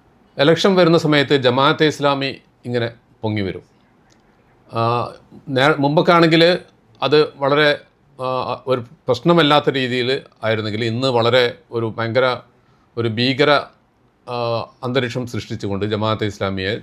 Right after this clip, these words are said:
ഏ, പിന്നെ സി പി എം പ്രൊഫൈലുകളിൽ അവരുടെ മറ്റ് മാധ്യമങ്ങളിലൊക്കെ ജമാഅത്തെ ഇസ്ലാമിയെ ഇങ്ങനെ വള-, വളരെ ചെറിയൊരു സംഘടനയെ, ഏ, കേവലം ഒന്നോ രണ്ടോ ശതമാനം കേരള മുസ്ലിങ്ങളിലെ ഒന്നോ രണ്ടോ ശതമാനത്തിൻ്റെ പിന്നെ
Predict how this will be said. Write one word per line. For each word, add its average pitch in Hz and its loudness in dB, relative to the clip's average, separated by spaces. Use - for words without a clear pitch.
ഏ, 107 -10
പിന്നെ 98 -10
സി 117 0
പി 117 2
എം 113 0
പ്രൊഫൈലുകളിൽ 101 0
അവരുടെ 110 4
മറ്റ് 101 -4
മാധ്യമങ്ങളിലൊക്കെ 101 -6
ജമാഅത്തെ 170 4
ഇസ്ലാമിയെ 185 2
ഇങ്ങനെ 165 2
വള-, 160 2
വളരെ 156 4
ചെറിയൊരു 175 2
സംഘടനയെ, 135 -2
ഏ, 104 -12
കേവലം 113 -2
ഒന്നോ 127 -2
രണ്ടോ 147 0
ശതമാനം 135 -4
കേരള 107 -4
മുസ്ലിങ്ങളിലെ 127 -8
ഒന്നോ 120 -2
രണ്ടോ 127 -2
ശതമാനത്തിൻ്റെ 123 -2
പിന്നെ 139 -4